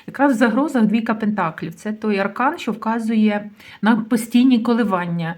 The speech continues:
Вітер подув в один бік, повернулись в один бік. Вітер подув в другий бік, повернулись в другий бік. Е, і ще на цьому тижні по двійці пентаклів можуть бути такі питання, які схвилюють людей,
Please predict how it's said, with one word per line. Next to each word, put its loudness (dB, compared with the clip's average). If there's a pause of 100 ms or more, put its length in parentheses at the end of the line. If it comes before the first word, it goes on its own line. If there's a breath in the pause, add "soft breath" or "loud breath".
Вітер 2
подув 4
в 4
один 4
бік, 0
повернулись 2 (200)
в -6
один 0
бік. -8
Вітер -4
подув -2
в -4
другий 0
бік, 0
повернулись 2
в -4
другий -2
бік. -8 (720)
Е, -8
і -2
ще -2
на 2
цьому 2
тижні 0
по -8
двійці -2
пентаклів -6
можуть -2
бути -6
такі -14
питання, -4
які -6 (200)
схвилюють -4
людей, -6